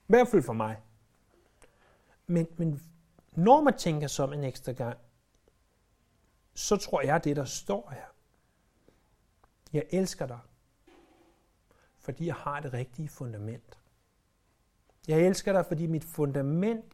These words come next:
i livet er sandhed." Og er det ikke sandt for dig og mig? Hvis, hvis du, og det kan du forhåbentlig, kan sige til, til de andre mennesker, der er her i dag, at sige, "Jeg elsker dig i Herren,"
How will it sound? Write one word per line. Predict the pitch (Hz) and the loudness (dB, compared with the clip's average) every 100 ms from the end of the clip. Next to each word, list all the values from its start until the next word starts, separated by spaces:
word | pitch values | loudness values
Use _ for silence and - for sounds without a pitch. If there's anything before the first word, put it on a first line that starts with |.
| - | -2
i | 233 | 0
livet | 156 139 147 160 | 0 -2 -6 -8
er | - | -8
sandhed." | 127 - 135 131 - 156 - _ _ _ _ _ _ _ _ _ _ _ _ _ _ _ _ _ - - - | -8 -6 -6 -6 -12 -20 -20 _ _ _ _ _ _ _ _ _ _ _ _ _ _ _ _ _ -20 -20 -6
Og | 240 | -2
er | 165 | 0
det | 196 233 | 2 0
ikke | 226 220 | 0 -4
sandt | - 196 190 - | -6 -6 -6 -10
for | 185 | -10
dig | 165 151 | -8 -10
og | 165 | -12
mig? | 156 - _ _ _ _ _ _ _ _ 196 - | -16 -20 _ _ _ _ _ _ _ _ -4 2
Hvis, | 214 - - | 0 0 -8
hvis | - 202 | 0 0
du, | - 262 254 | 4 6 6
og | 156 | 4
det | 156 | -2
kan | - 160 | 0 0
du | |
forhåbentlig, | 202 139 143 202 175 135 | 0 0 2 2 0 -4
kan | 156 | -4
sige | 143 190 208 226 214 - - - _ | -4 0 2 2 0 -10 -20 -20 _
til, | - 175 170 - - | 2 4 4 -8 -6
til | 151 | 0
de | 156 | 4
andre | 160 214 | 6 6
mennesker, | 196 175 185 175 | 4 2 2 4
der | 156 | 6
er | 147 | 6
her | 175 | 6
i | 190 151 | 4 6
dag, | 165 | 4
at | 156 | 4
sige, | - 165 160 - - _ _ _ _ _ | -4 -2 -2 -6 -20 _ _ _ _ _
"Jeg | 165 175 | 2 4
elsker | 160 175 202 | 2 0 0
dig | 190 185 | 2 0
i | |
Herren," | 135 117 113 | -2 -6 -8